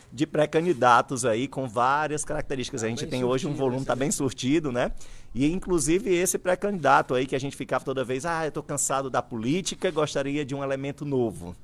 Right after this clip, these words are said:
Speaker 1: né? Então, é, estamos aqui também pra poder representar esse eleitor carente dessa, desse personagem. Então, é, essa energia que é extremamente positiva, e agradeço demais, ela torna-se oxigênio, porque não é uma resposta fácil.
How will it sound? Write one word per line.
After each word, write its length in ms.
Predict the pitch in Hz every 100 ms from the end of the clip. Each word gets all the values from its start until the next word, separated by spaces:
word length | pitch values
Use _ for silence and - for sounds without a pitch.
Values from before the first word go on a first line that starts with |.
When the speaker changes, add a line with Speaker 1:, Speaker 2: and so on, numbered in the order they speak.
| -
Speaker 1:
né? 220 | 98 107 - - -
Então, 400 | 113 135 139 170 - -
é, 200 | - 120
estamos 320 | 123 - 151 147
aqui 160 | 160
também 420 | 147 170 120 156
pra 160 | 190 175
poder 220 | 160 143
representar 840 | 131 135 131 123 117 104 113 139 - - -
esse 640 | 127 147 147 - 143 147 - -
eleitor 640 | 135 147 139 - 151 -
carente 520 | 156 127 123 151 -
dessa, 300 | 127 135 143
desse 480 | 110 123 - 131 123 - -
personagem. 800 | 131 131 143 135 107 90 90 80 -
Então, 260 | 135 143 180 - - - - - -
é, 500 | 117 120 120 117 120
essa 220 | - 131 147
energia 460 | 143 110 107 165
que 100 | 170
é 20 |
extremamente 320 | 123 143 135 131
positiva, 520 | 123 113 - 156 139
e 80 | 131
agradeço 600 | 127 120 104 120 147 131
demais, 340 | 110 117 139
ela 140 | 113 107
torna-se 460 | - 143 147 -
oxigênio, 640 | 135 - 117 101 131 151 101 - -
porque 220 | - 123 131
não 180 | 180
é 60 | 190
uma 100 | 127
resposta 440 | 123 117 117 110
fácil. 420 | 156 120 113 -